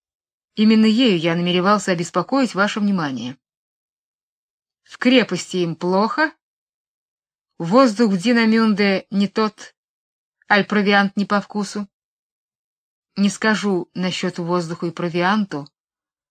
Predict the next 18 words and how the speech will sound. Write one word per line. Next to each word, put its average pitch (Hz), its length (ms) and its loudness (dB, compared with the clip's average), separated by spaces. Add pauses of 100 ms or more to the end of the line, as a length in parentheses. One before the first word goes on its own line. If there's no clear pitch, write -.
(240)
но 185 280 0
оставаться 185 680 0
в 170 80 -2
Динамюнде 220 1000 0
им 180 380 -4 (160)
и 180 100 -4
впрямь 170 560 -4
не 170 120 -8
следовало 143 540 -6
бы. 143 180 -10 (1600)
Что - 260 0
предлагаешь, 208 880 0 (240)
вице-канцлер? 190 800 -4 (960)
С - 100 -16
какой 262 320 2
помощью 220 720 2
им 202 180 -2
спешишь? 202 640 -6